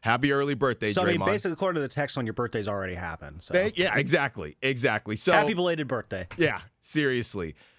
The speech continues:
Speaker 1: So we, we're getting some texts coming in. Five one oh, isn't Candace Parker, a, a couple texts in, "Candace Parker is doing this and does it well." I'm not saying it can't be done. I'm definitely not saying it can't be done. I,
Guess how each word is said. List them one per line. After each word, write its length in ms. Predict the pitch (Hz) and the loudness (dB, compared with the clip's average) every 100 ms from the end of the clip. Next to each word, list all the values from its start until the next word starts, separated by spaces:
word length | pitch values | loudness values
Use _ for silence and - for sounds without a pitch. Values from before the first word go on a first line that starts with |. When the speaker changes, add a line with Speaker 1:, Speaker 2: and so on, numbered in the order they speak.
| - | 0
Speaker 1:
So 400 | - 185 170 175 | 2 4 2 0
we, 140 | 175 | -2
we're 140 | 196 175 | 0 2
getting 220 | 226 214 | 2 2
some 140 | 190 | 0
texts 240 | 160 185 - | 2 0 2
coming 300 | 190 180 175 | 0 2 2
in. 300 | 175 175 160 _ - | 2 0 -6 _ 0
Five 200 | 175 175 | 2 4
one 140 | 175 170 | 4 4
oh, 140 | 170 | 2
isn't 240 | 165 180 180 | 2 0 -2
Candace 320 | 175 175 151 | -2 -2 -2
Parker, 540 | 165 160 160 165 165 | 2 2 4 0 2
a, 140 | 139 127 | -2 -2
a 60 | 127 | -2
couple 300 | 165 160 160 | 0 0 0
texts 320 | - 143 - | 0 -2 0
in, 180 | 147 139 | 0 0
"Candace 300 | - 156 156 | 0 0 0
Parker 480 | - 156 151 156 151 - - | 0 -2 0 -2 -2 -12 -6
is 140 | 123 113 | -4 0
doing 280 | 156 151 | 0 2
this 220 | 147 151 135 | 0 0 0
and 160 | 120 | 0
does 200 | 135 135 | 2 2
it 100 | 127 | 0
well." 340 | 120 143 147 - - 117 | 0 2 0 -4 -4 2
I'm 180 | 135 170 | 2 4
not 180 | 170 | 2
saying 240 | - 175 170 | 2 2 2
it 60 | |
can't 240 | 156 170 165 | 0 0 0
be 80 | 175 | 2
done. 340 | 185 226 104 - | 0 0 -6 -4
I'm 100 | 123 | 0
definitely 320 | 123 180 208 | 2 2 2
not 160 | 165 139 | 0 0
saying 220 | 147 139 | 0 0
it 80 | 120 | 0
can't 180 | 151 127 | -2 -2
be 100 | 120 | 0
done. 360 | 139 156 135 - - _ 135 | 0 0 -2 -8 -20 _ -2
I, 200 | - | -2